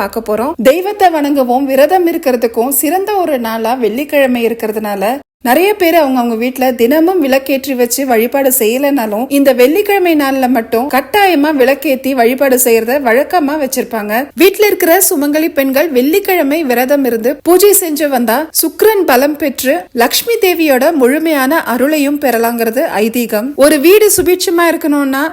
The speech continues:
நிச்சயமா அந்த வீட்ல மகாலட்சுமி தாயாருடைய அருள்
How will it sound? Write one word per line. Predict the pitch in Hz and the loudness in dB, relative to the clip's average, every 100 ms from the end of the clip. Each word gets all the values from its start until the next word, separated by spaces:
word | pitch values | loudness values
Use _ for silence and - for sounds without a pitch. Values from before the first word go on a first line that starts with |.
| 254 | -4
நிச்சயமா | 233 - 453 381 330 311 | -4 2 2 4 2 2
அந்த | 247 240 | 0 -2
வீட்ல | 269 277 277 254 | -4 -2 -2 -2
மகாலட்சுமி | 240 233 254 - 262 254 | -2 -2 -4 -4 -4 0
தாயாருடைய | 233 233 240 247 277 359 254 | 0 -2 -2 0 0 2 2
அருள் | 370 | 4